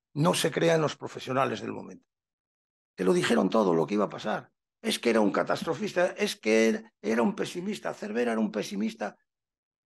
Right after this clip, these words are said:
Oiga, pero no está diciendo todo lo que necesita. Mándeselo usted y una vez que tenga todo lo que necesita para hacer la guerra, entonces usted le llama lo que quiera. Pero es que no le mandaron de nada,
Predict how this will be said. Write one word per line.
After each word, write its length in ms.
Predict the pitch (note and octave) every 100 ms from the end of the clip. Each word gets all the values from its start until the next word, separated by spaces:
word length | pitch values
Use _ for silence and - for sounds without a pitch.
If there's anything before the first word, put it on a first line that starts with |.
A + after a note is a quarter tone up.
| _
Oiga, 340 | E2+ E2 D#2+ _ _ _ _
pero 200 | B2 C#3
no 80 | D3+
está 160 | -
diciendo 400 | G3+ D#3+ F3 D#3
todo 140 | D3+ D3+
lo 120 | C#3
que 80 | B2+
necesita. 600 | B2 B2 A#2 A2 A2 - _ _ _ _ _ _
Mándeselo 440 | B2+ E3+ G3 G#3 F3+
usted 380 | - C#3+ B2
y 100 | A#2+
una 160 | D#3 G3
vez 200 | G3+ G3
que 160 | D3+ B2+
tenga 340 | C#3+ C#3 -
todo 200 | D#3+ C#3+
lo 120 | C#3
que 60 | C3+
necesita 600 | B2+ - C#3 A#2+ - - _ _ _ _ -
para 100 | A#2+
hacer 160 | D3+ C#3
la 120 | D3
guerra, 340 | C#3+ D3+ -
entonces 320 | B2 A#2 C#3+ C3+
usted 160 | E3
le 120 | D3
llama 180 | C3 D#3+
lo 120 | D3
que 100 | B2
quiera. 280 | B2 G#2+ - _ _ _ _ -
Pero 140 | -
es 60 | -
que 120 | F#3
no 80 | A3+
le 80 | G#3
mandaron 420 | D#3 B2+ A2 G2+
de 120 | -
nada, 340 | G2+ - -